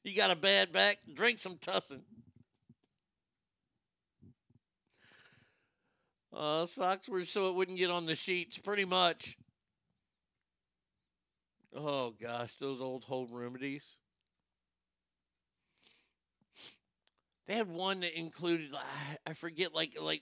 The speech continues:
like steam. They wanted to use steam. I, I, it wasn't the old, you know, head over a boiling water, you know, with a, a towel over your head. It wasn't that. It was something weird. I forget what it was. But my dad,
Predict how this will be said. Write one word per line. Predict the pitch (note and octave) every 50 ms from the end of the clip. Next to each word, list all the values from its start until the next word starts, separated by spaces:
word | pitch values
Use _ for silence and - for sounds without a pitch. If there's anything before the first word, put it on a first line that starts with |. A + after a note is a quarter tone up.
| C#3+ D3+
like | D#3+ D3+ A#2+ B2+
steam. | - - - - - E3+ E3+ E3+ F3+ F#3 F#3 F#3 F#3 F3
They | E3 D#3
wanted | D#3 F#3 F#3+ F#3 E3+
to | D#3
use | D#3+ F3 F3 D#3
steam. | - - - - - E3 E3+ F3 E3+ D#3+
I, | E3 F3+ F3 -
I, | F3+ G3
it | G3 F#3+ G3+ G3+
wasn't | A#3 A#3 G#3 G3+ G#3+ F3
the | G3+ G3+
old, | G3+ G3+ F#3+ F3+ D#3 D3+
you | F3+ F3
know, | E3+ D#3
head | C#3 - F3 F#3 F#3+ F3+
over | F3 F3+ D#3 E3 E3+ D#3+
a | D3 C#3 A#2 - - - - - _ _
boiling | - B2 D3 E3+ F3 F3+ F3+ F3 E3+ D#3
water, | D3+ D3+ D#3 E3 E3 E3 E3 D#3+ D#3 D#3
you | D3+ D#3 D#3
know, | D#3 D3+ D3+
with | D3+ D3+ B2+
a, | C#3+ C#3+ C#3 B2+
a | C3
towel | B2+ - - D#3 E3 E3 E3 D3
over | C#3 C3+ A#2 B2+
your | B2+ B2+ A#2+
head. | A2 C3 C3 C3 B2+ B2+ - _ - - - _ -
It | - G#3
wasn't | A3 A#3 G3+ G3 G3 E3 -
that. | E3+ F3 F3+
It | F3+ F#3 G3 G3 F#3 F3+
was | F3 D#3 -
something | - A#3 A#3+ A#3+ F3 D3+ D3
weird. | D3 D3+ D3+ D3 C3+ A#2+ A#2
I | C3 D#3 D#3
forget | - F3+ E3+ D#3+ F3 C#3+
what | D3 C#3 C3
it | B2
was. | A2 A2+ A2+ G#2+ G2+ G#2 G#2+ - - - _ _ _ _ _ _ _ _ _ _ _ _ _ _ _ _ _ _ _ _ _ _ _ _ _ _ _ _ _ _ _ _ _ _ _ _ _ _
But | - E3 E3 D#3+ - -
my | - D#3 D#3+ E3
dad, | C#3+ F3 F#3+ G3+ G#3+ G#3 F#3+ F3 E3+